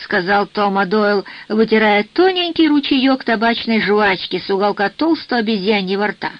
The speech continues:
«Сколько раз я видел, как он шел к двери, а выходил в окно! Когда мы видели, что он идет, так нанимали двух помощников откупоривать бутылки.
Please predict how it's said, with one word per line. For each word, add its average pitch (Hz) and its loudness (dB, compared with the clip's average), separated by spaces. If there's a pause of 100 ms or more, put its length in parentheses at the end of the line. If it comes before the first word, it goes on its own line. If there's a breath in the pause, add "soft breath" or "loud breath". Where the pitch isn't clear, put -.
(720 loud breath)
«Сколько 392 2
раз 294 2
я 240 2
видел, 220 2
как 240 -4
он 330 0
шел 294 -2
к 180 -8
двери, 247 0 (280 loud breath)
а 320 4
выходил 320 2
в 285 2
окно! 262 0 (540 soft breath)
Когда 185 0
мы 226 4
видели, 220 0
что 214 -2
он 214 2
идет, 269 0 (240)
так 330 0
нанимали 277 2
двух 240 -2
помощников 240 0
откупоривать 233 0
бутылки. 175 -2